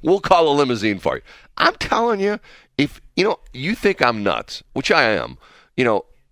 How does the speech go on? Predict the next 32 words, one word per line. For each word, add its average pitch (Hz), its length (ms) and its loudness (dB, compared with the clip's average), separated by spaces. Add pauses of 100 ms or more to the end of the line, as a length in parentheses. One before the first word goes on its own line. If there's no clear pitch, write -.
(140)
if 131 300 2
I 170 200 4
didn't 180 200 0
have 131 140 0
this 120 180 -6
radio 95 240 0
station, 78 380 -6
these 98 140 -6
radio 95 220 -2
stations 76 380 -6
to 76 80 -6
run, 62 280 -8 (440)
I 139 160 2
literally 113 640 -2 (360)
would, 92 380 -4 (320)
would 87 240 -6
go 101 220 0
down 87 380 -2
to, 71 360 -6 (440)
to, 90 200 -4
I 98 140 2
would, 87 260 -6 (560)
you 98 80 -2
know, 78 80 -2
leave 90 280 -4
the - 60 -6
country. 82 380 -4 (720)
I 87 100 2
would, 82 240 -6 (520)
you 98 80 0
know, 82 80 -2
I, 85 420 -2